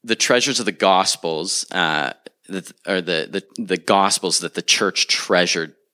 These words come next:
tell us of the Christ who became human, found us, dwelt among us. In John, literally sent, set his tent up among us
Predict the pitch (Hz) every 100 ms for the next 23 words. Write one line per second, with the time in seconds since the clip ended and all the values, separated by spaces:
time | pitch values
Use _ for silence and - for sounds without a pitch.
0 | _ - 113 117 117 110 101 - - 92
1 | 95 - - - _ _ _ _ - 117
2 | 98 - - 110 104 - - 85 87 110
3 | 135 _ _ _ _ _ _ _ _ _
4 | _ _ _ _ _ _ _ _ - -
5 | 104 107 104 82 80 - - - - _
6 | _ _ _ _ _ _ _ _ 98 98
7 | 113 - 87 78 78 80 95 - - 98
8 | 95 90 87 87 87 - - 95 95 90
9 | - - - 95 - - _ - - 107
10 | 101 - 101 - - 104 92 82 76 -
11 | 90 82 80 80 85 - - -